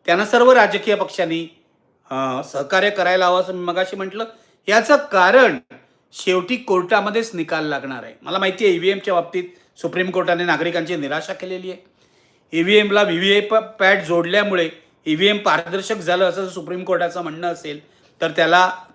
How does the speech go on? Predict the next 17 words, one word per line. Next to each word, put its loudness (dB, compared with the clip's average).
तज्ज्ञ -2
आक्षेप 0
घेत -6
आहेत, -6
पण 4
त्या 6
पलीकडे 2
ईव्हीएमचे -4
वरचे -2
आक्षेप -2
सुप्रीम -2
कोर्ट -4
ऐकून -6
घ्यायला -2
तयार -4
नाही -10
आहे. -20